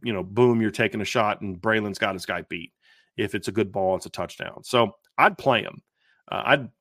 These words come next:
continue to move Jaden Greathouse around, continue to get Tobias Merriweather a part of what you're doing down the field. I mean, we saw him catch a touchdown against Stanford last year for a big play.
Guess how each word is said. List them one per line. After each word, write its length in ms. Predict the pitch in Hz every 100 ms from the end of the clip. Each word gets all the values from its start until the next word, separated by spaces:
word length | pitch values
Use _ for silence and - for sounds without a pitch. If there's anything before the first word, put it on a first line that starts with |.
| _
continue 440 | - 135 175 175
to 160 | 156 123
move 380 | 120 131 143 113
Jaden 260 | 135 123 113
Greathouse 500 | 107 113 98 95 -
around, 520 | 87 92 71 - 87 -
continue 480 | 135 123 156 160
to 60 | 143
get 160 | 127 -
Tobias 440 | 120 117 113 107
Merriweather 560 | 113 107 104 101 98 95
a 100 | 95
part 320 | 92 107 104
of 100 | 95
what 200 | 101 95
you're 80 | 101
doing 280 | 107 101 92
down 240 | 95 98
the 60 | 92
field. 340 | - 85 71
I 60 | 92
mean, 240 | 98 87 _ _
we 60 | -
saw 220 | - 104
him 80 | 107
catch 240 | 113 110
a 40 | -
touchdown 360 | 117 - 113
against 220 | 110 110
Stanford 360 | - 110 110 101
last 320 | 95 139 -
year 140 | 71 82
for 140 | -
a 40 |
big 180 | 82 76 _
play. 260 | 55 -